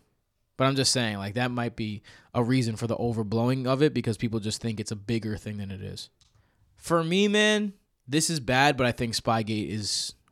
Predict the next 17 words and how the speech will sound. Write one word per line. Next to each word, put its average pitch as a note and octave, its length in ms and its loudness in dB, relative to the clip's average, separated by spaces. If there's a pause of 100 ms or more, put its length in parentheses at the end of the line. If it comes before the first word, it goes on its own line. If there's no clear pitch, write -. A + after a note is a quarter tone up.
way C#3+ 200 6
worse. G2+ 460 -4 (380)
<coughs> - 40 -14 (540)
Like, B2+ 400 2 (320)
there's E3+ 260 4
one G#3 280 4
thing A3 260 4
of E3 100 2
stealing D#3+ 400 2
pitches. A#2+ 560 -4 (640)
Because C3 260 4
once, D3 420 2
once F3 300 4
the G#3+ 100 4
pitch - 320 2
comes, D#3 440 0 (280)
like, C#3+ 220 0